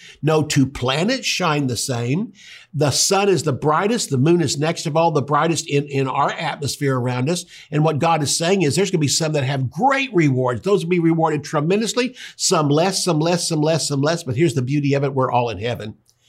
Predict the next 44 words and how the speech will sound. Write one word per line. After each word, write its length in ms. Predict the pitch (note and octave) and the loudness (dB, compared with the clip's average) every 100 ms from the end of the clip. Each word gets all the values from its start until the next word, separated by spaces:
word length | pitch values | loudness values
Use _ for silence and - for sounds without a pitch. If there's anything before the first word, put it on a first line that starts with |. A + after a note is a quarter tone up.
| _ _ - | _ _ 0
And 200 | C3+ C3+ | 2 4
yes, 220 | D3 D3+ | 4 2
there's 200 | F3 C#3+ | 0 2
rewards 440 | E3 C#3+ C3 B2 | 2 2 0 0
when 80 | C3 | 0
we 40 | |
get 200 | B2 D3 | 0 0
there. 180 | C3+ A2+ - - _ | -2 -4 -6 -20 _
Heaven 500 | - F#3 F#3 F#3+ F#3+ | -2 0 2 0 0
is 260 | C#3+ C3+ | 0 0
not 260 | C#3+ D3 C#3+ | 0 0 0
a 60 | D3 | 0
reward. 440 | C#3+ B2+ A#2 A#2 | 0 0 0 -2
It's 140 | A2+ | -4
a 60 | G#2+ | -8
gift. 480 | G2 G2 A2 - - _ _ _ _ - | -8 -8 -10 -16 -20 _ _ _ _ 2
When 140 | C#3 | 4
you 120 | G#3 | 4
get 200 | G#3+ C3 | 4 2
born 240 | C#3 E3+ D#3+ | 2 2 2
again, 240 | C3+ E3 | 2 2
it's 160 | D3+ - | 0 0
the 140 | C#3 | 0
gift 460 | B2+ B2+ A#3 A3+ E3 | 0 0 0 0 -2
of 120 | B2+ | 0
eternal 420 | B2+ C#3 B2+ A#2+ | -2 -2 -2 -2
life. 280 | A#2+ G2+ - | -4 -6 -4
So 160 | G#3+ | 0
there's 180 | G#3+ F3+ | 0 0
nothing 300 | G#3+ G3+ F3+ | 0 0 2
you 100 | F3 | 2
do 300 | C#3 F3+ A3 | 2 2 2
for 240 | G#3 D#3 B2+ | 2 0 0
it. 100 | - - - | -4 -18 -6
But 100 | D#3 | 0
after 200 | F#3 F#3 | 0 2
you 60 | |
get 160 | E3+ D3+ | 0 2
born 200 | E3 F#3+ | 2 4
again, 220 | D3+ D3 | 4 2
there 120 | C#3 | 2
is 260 | D3 F3 F#3+ | 2 2 2
a 80 | C#3+ | 0
doing. 440 | A2+ B2+ G#2 A2+ | 2 0 0 -8